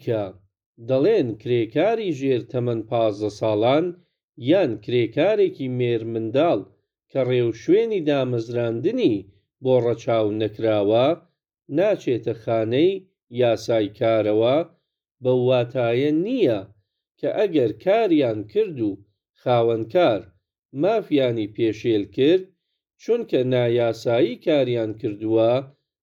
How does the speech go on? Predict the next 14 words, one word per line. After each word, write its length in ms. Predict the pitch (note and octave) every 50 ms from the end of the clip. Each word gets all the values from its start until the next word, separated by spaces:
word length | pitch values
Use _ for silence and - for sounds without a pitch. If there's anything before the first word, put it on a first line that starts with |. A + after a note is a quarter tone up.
| _ _ -
ناتوانن 800 | B2 D3 G3+ A#3+ A3+ E3 - - C#3 A#2+ A#2 A2+ A2+ A2 G#2+ G#2+
مافی 440 | A2 C3+ D#3 E3+ E3+ E3+ - F3 E3+
خۆیان 520 | - F3 E3+ E3 E3 D#3+ D#3+ D#3+ D#3+ E3 E3 E3 _ _ _ _ _ _ _ _
بستێنن. 640 | C#3 E3 F3 E3+ - - B2 A2+ G#2 F#2+ F#2+ F#2 F2 E2+ E2+ - _ _ _ _ _ _ _ _ _ _ _ _ _ _ _ -
بەڵکو 520 | B2 D3 E3+ F#3+ F#3+ F#3+ - G#3 A3 A3+ A3+ A3+ A#3 - _ _ _ _ C3
بەو 280 | B2 B2 D3 G3+ A3+ A#3 G3+
واتایەیە 1000 | F3+ E3 D3 B2+ A#2+ B2+ - C3+ A#2+ A#2+ A#2+ B2+ D#3 A3+ A#3 F#3 B2 A2 G#2+ F#2+ F#2+ - _ _ _ _
کە 140 | _ _ C3
لە 180 | B2 B2 B2 B2
ڕێگەی 520 | A#2 A#2+ A#2+ A#2 A2+ A2 B2+ E3+ F3+ C#3+ A2+ G2+ G#2
یاسای 540 | A2 A#2+ A#2 A2 G#2+ A2+ - C3 A#2 G#2+ G2+ G#2+ -
کارەوە 580 | - C#3+ D#3 F3 F#3 G3 G3 F#3+ F#3+ F#3+ F#3 F#3 F#3+ - _ _ _ _ _ _ _ -
ناتوانن 800 | D#3 F#3 A#3+ A#3+ F#3 B2 - C3+ B2+ A#2+ A#2 A2+ A2 A2 G#2 G2+
هەنگاو 640 | F#2+ F#2+ A#2+ A#2 A2+ A2 G#2+ C#3 C#3+ D#3 D#3+ E3